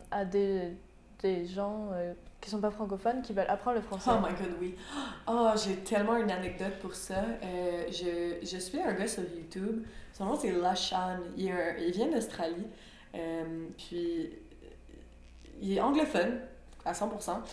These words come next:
Speaker 2: Il est venu à Montréal parce qu'il adore Montréal. Il est tombé en amour avec Montréal. Il a fait un échange étudiant, puis c'était sa ville de rêve. Il voulait venir vivre ici pour, euh, trouver un emploi, puis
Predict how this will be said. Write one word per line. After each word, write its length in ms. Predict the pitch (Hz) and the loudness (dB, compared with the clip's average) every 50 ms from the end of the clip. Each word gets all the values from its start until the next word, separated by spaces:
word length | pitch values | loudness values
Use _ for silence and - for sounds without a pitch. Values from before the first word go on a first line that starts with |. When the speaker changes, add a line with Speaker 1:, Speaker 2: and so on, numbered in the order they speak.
| - - - - - | -14 -14 -12 -6 -2
Speaker 2:
Il 60 | 208 | 0
est 20 | 190 | 4
venu 160 | 214 247 294 | 6 6 8
à 80 | 294 233 | 8 8
Montréal 340 | 202 196 190 185 180 190 | 6 6 6 6 6 6
parce 160 | - 220 202 - | 6 4 0 0
qu'il 120 | - 170 | 2 2
adore 220 | 156 156 170 175 | 2 4 4 2
Montréal. 320 | 175 170 160 165 165 175 185 185 | 2 0 -2 0 0 0 0 0
Il 60 | 175 | 0
est 20 | |
tombé 220 | - 165 165 175 196 | -2 -2 -2 0 2
en 80 | 202 | 2
amour 260 | 185 170 175 180 196 | 2 2 2 2 2
avec 160 | 185 170 165 165 | 2 2 0 -2
Montréal. 360 | 165 165 170 160 180 196 190 | -2 -2 -2 -2 0 0 0
Il 40 | 170 | -2
a 40 | 165 | -2
fait 200 | - 202 202 208 | -2 -4 -4 -2
un 120 | 190 170 | -2 -2
échange 340 | 160 165 - - 185 185 180 | -2 -2 0 -2 -2 -2 -2
étudiant, 460 | 170 160 - - 160 160 170 175 185 - - - | -4 -4 -6 -6 -4 -2 -2 0 -2 -4 -6 -6
puis 240 | 165 156 156 151 - - - - - - - - - - - - - - | -4 -2 -2 -4 -4 -8 -12 -16 -16 -16 -18 -18 -18 -18 -18 -18 -16 -14
c'était 180 | - - - 196 | -10 -4 -2 0
sa 160 | 190 196 175 | 2 2 2
ville 200 | 170 202 233 226 | 4 6 6 6
de 40 | 208 | 6
rêve. 240 | 190 180 180 185 196 196 | 6 4 2 2 2 0
Il 60 | 180 | 0
voulait 240 | 170 175 180 175 180 | 0 2 2 4 4
venir 200 | 185 185 180 180 | 4 2 0 0
vivre 300 | - 180 196 202 190 185 | -2 0 0 0 0 0
ici 400 | 175 - - - - 226 226 220 | -2 -4 -6 -4 0 2 2 2
pour, 260 | 220 - 190 175 165 165 175 175 | 2 0 0 0 0 0 -2 -2
euh, 560 | 165 165 165 165 165 165 165 165 165 170 160 - - - - - - - | 0 2 2 2 2 2 2 2 2 0 0 -2 -2 -4 -6 -8 -10 -12
trouver 220 | - - 175 185 | -10 -6 -2 0
un 120 | 190 190 190 | 2 2 2
emploi, 380 | 185 185 - - 196 190 185 196 | 2 2 0 2 6 8 8 8
puis 180 | 196 - - | 6 4 -2